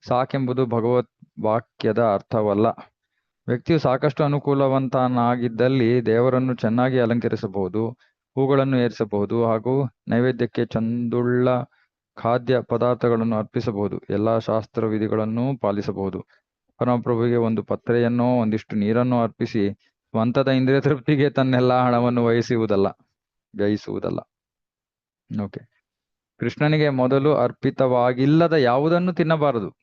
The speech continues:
ಹ್ಮ್. ಸ್ಪಷ್ಟವಾಗಿದೆ. ಸೇವಾಪರಾಧ ಅದು.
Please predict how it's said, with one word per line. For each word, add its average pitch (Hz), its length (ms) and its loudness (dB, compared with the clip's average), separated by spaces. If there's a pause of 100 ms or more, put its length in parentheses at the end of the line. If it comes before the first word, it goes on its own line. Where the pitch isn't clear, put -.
(1160)
ಹ್ಮ್. 131 280 -4 (2500)
ಸ್ಪಷ್ಟವಾಗಿದೆ. 131 880 -2 (340)
ಸೇವಾಪರಾಧ 131 500 0
ಅದು. 95 260 0